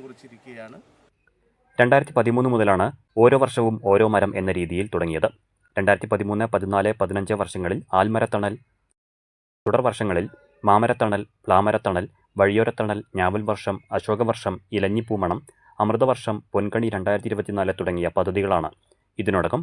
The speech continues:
Speaker 2: പൂർത്തിയാക്കിയത്. ഓരോ വർഷങ്ങളെയും കണക്കാക്കിയാണ് പദ്ധതിയുടെ പേരെങ്കിലും രണ്ടായിരത്തി ഇരുപത്തിനാലിൽ ആറായിരത്തോളം കണിക്കൊന്ന തൈകളാണ് നട്ടത്. തദ്ദേശ സ്വയംഭരണ സ്ഥാപനങ്ങൾ, സന്നദ്ധ സംഘടനകൾ, വിദ്യാലയങ്ങൾ,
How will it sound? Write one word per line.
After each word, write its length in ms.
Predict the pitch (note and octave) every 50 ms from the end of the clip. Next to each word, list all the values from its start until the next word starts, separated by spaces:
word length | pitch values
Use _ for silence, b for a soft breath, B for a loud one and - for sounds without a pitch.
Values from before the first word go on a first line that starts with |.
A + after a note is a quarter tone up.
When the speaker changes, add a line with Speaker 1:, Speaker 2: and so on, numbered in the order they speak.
| E3 -
Speaker 2:
പൂർത്തിയാക്കിയത്. 560 | G2+ F#2 F2+ F#2 E2 D#2+ - F2+ E2+ - - - _ _ _ _ _ _ -
ഓരോ 220 | A#2+ B2 C3+ D3+ D#3 D3+
വർഷങ്ങളെയും 460 | C#3+ C#3+ - C#3 C3 B2 B2 A#2+ A2+ -
കണക്കാക്കിയാണ് 540 | G2+ G2+ G2 G2+ G2 - G#2+ F#2+ F2+ F#2+ A#2 -
പദ്ധതിയുടെ 360 | G#2 F#2 F#2+ F#2 F#2 F2+ G#2 G2+ -
പേരെങ്കിലും 440 | F#2+ F#2 F#2 G#2 F#2 F2 E2 F2 - - - _ _ _ _ _ -
രണ്ടായിരത്തി 400 | G#2+ A2 A2 B2+ C3+ B2+ - C#3
ഇരുപത്തിനാലിൽ 460 | B2 A#2 A#2 A#2 G#2+ A2 G#2 F#2+ G2 - - F#2+ F#2
ആറായിരത്തോളം 540 | G2 G#2 G#2+ A2+ G#2 F#2 - G#2+ G#2+ G#2 G#2+ -
കണിക്കൊന്ന 380 | F#2+ F#2 F#2 - - G#2 G#2 G#2 - _ _ _ -
തൈകളാണ് 400 | G#2+ G#2 F#2+ F2+ F2+ F2 E2+ E2+ E2+
നട്ടത്. 220 | D#2+ D2+ E2+ E2 - - _ _ _ _ _ _ _ _ _ -
തദ്ദേശ 300 | G#2 F#2+ G2 F#2 - G#2+ -
സ്വയംഭരണ 360 | - G2 F#2 F2+ F2+ F#2+ G2 G2 -
സ്ഥാപനങ്ങൾ, 400 | - G2+ F#2+ G2 F#2+ F#2 F#2+ B2+ - -
സന്നദ്ധ 300 | - G#2+ G2+ G2 F#2 F2+ - -
സംഘടനകൾ, 480 | A2+ G#2 G2 G2+ G2 G2 G2 F2+ G2+ C#3+ - - _ _ _ _ _ _ _ -
വിദ്യാലയങ്ങൾ, 520 | A2 G2+ A#2 A#2 B2+ B2 A#2 A2+ A2 G#2+